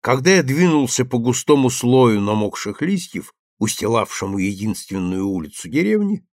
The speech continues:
еле светало. Всё было тихо. Вдруг послышалось тихое ворчание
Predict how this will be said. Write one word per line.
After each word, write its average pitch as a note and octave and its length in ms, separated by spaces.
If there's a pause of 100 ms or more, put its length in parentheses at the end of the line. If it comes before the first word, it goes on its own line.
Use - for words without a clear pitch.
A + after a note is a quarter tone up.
(400)
еле F3+ 340
светало. - 600 (1400)
Всё - 220
было D#3+ 240
тихо. - 480 (1040)
Вдруг C3 380
послышалось B2+ 720
тихое G#2 400
ворчание E3+ 840